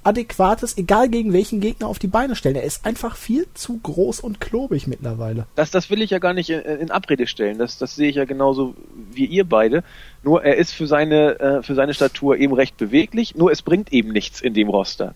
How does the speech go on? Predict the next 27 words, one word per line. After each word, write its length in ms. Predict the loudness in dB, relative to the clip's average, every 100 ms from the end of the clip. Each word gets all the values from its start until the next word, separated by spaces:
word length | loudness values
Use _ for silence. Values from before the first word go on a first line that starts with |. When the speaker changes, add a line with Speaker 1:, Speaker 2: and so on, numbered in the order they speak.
| -6
Speaker 2:
Also 280 | -2 -2 -2 -14
wie, 100 | -8
das, 220 | -4 -4 -4
und 180 | 0
da 160 | 2 4
sind 120 | 2
wir 100 | 2
wieder 100 | 4
beieinander. 640 | 4 2 2 0 2 0 -2 -20 -20 -18 -4
Ähm, 280 | -2 -2 -6 -16 _ -12
du 100 | -6
kannst 320 | -4 -6 -8
ihn 100 | -10
trotzdem 420 | -4 -4 -2 -4
nicht 200 | -6 -6
mehr 120 | -6
richtig 300 | -6 -6 -8
einsetzen 460 | -8 -8 -12 -16 -16
in 80 | -8
der 80 | -6
heutigen 320 | -6 -8 -20
Zeit. 240 | -20 -20 _ -6
Und 80 |
das 80 | -4
ist 160 | -2 -2
der 80 | -4
Punkt. 320 | -6 -18